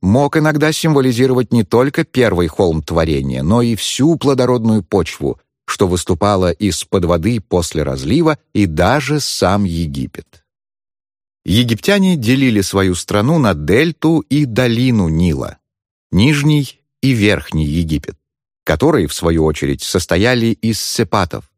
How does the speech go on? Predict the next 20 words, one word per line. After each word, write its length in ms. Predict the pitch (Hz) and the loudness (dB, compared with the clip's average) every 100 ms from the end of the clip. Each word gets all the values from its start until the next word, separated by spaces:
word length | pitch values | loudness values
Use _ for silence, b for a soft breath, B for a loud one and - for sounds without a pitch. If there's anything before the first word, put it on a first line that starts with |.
| - | -4
административных 960 | 87 90 98 87 98 92 107 92 85 | -2 2 0 0 -2 0 0 0 0
единиц, 720 | 85 82 78 - - - - | -2 0 0 0 -2 -6 -8
более 460 | - 76 147 165 160 | -2 2 2 2 2
известных 580 | 135 123 156 - 143 - | 0 0 0 0 -4 -2
под 160 | 127 | -4
своим 360 | - 113 123 143 | -2 -2 0 0
греческим 680 | 101 90 78 76 - 73 71 | 2 0 0 -4 -6 -4 -4
названием 720 | 69 71 87 120 110 104 101 - _ _ | -4 -2 0 2 2 2 -2 -6 _ _
«номы». 500 | 73 85 85 69 - _ _ _ _ _ _ _ _ | -2 0 0 -2 -8 _ _ _ _ _ _ _ _
Их 180 | 120 98 | 0 0
количество 600 | - 98 156 87 - 71 | 0 0 0 -4 -4 -4
с 80 | 69 | -4
течением 480 | - - 95 92 90 | -2 0 2 2 0
времени 460 | 80 101 110 110 | 0 0 2 2
менялось. 640 | 110 120 110 65 - - - _ _ _ - | 2 2 2 -2 -6 -8 -8 _ _ _ -18
В 140 | - | -4
поздние 460 | - 113 98 120 123 | 2 2 4 2 2
периоды 440 | 131 139 139 147 | 2 2 2 2
древнеегипетской 880 | 135 135 135 135 127 131 143 - 139 | 2 2 2 0 0 -2 -2 -2 -2
истории 500 | - 147 143 139 | 0 0 2 0